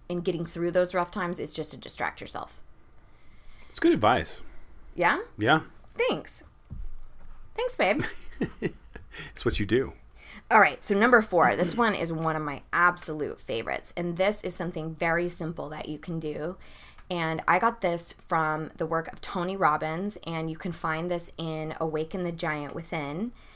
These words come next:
Speaker 1: Um, and in, in that book, which is, I believe, one of his very first, if not the first.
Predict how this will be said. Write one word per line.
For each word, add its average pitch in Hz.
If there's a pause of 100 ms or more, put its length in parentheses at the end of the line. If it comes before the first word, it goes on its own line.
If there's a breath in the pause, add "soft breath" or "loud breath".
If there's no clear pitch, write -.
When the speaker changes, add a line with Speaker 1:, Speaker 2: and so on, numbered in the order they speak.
(320 soft breath)
Speaker 1:
Um, 151 (1040)
and 185
in, 262
in 233
that 277
book, 151
which 170
is, 165
I 175
believe, 196
one 175
of 170
his 165
very 180
first, 165
if 165
not 170
the 170
first. -